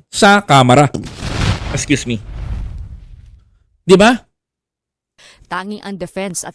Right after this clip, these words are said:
Speaker 2: prosecution lamang anya ang maaaring maghain ng motion at hindi ang mga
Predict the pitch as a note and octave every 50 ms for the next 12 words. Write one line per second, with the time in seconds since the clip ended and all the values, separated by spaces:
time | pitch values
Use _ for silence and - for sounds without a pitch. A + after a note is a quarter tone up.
0 | _ - G#3 G3+ - F#3+ - - G#3+ G#3+ - - F#3+ F3+ F#3+ F#3+ F#3 F3 - -
1 | E3+ B3 C4 A#3+ A#3 G3+ F3 E3 _ _ _ _ _ F3+ F#3 G3 G3+ F#3+ F3 E3
2 | - - E3+ F#3 G3+ G#3+ G#3+ G3+ F3+ D#3 D#3+ F#3 - - C3+ F3+ F#3 A3 C4 -
3 | - - C4+ A#3 A3 A3+ G#3+ _ _ _ _ - C#4 C#4 - C#4 D4 C4+ A3 A#3+
4 | A3+ - A3+ A#3 A3+ A#3